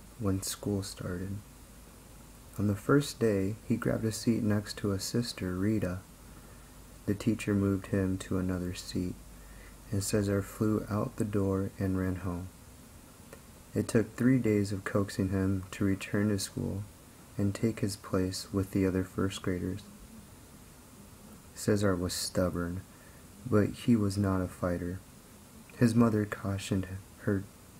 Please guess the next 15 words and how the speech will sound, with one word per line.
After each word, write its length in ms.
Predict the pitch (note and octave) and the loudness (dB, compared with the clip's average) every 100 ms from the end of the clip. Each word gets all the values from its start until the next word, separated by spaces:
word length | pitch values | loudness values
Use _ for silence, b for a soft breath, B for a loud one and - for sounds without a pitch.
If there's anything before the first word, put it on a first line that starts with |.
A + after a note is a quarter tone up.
| - | -12
children 520 | - G#2 F#2+ F#2+ F#2+ F#2 | -2 2 2 2 2 0
against 440 | F#2 F#2 F2+ - | 0 -2 -2 -6
fighting, 520 | - F#2+ F#2 F#2+ F#2+ B B B B B - - | 0 2 2 2 0 B B B B B -14 4
urging 400 | A#2 B2 A2 G2+ | 6 6 4 2
them 240 | F#2+ G2 | 4 2
to 160 | G2 G2+ | 0 2
use 400 | G2 G2 F#2+ G2+ | 2 2 2 0
their 180 | G2 F2+ | 0 0
minds 640 | F#2 F#2+ F#2+ G2+ B2 - - F#2+ | 2 2 2 2 0 -4 -6 -2
and 200 | F#2 F#2 | 0 0
mouths 460 | G#2 F#2+ F#2 - - B B B - | 0 0 -2 -8 -14 B B B -6
to 100 | - | 0
work 320 | F#2+ F#2+ F#2 | 2 2 2
out 220 | F2+ - | -2 -4
conflicts. 720 | - F#2 F2+ F#2 G2 G2 - | -6 -4 -4 -4 -8 -10 -12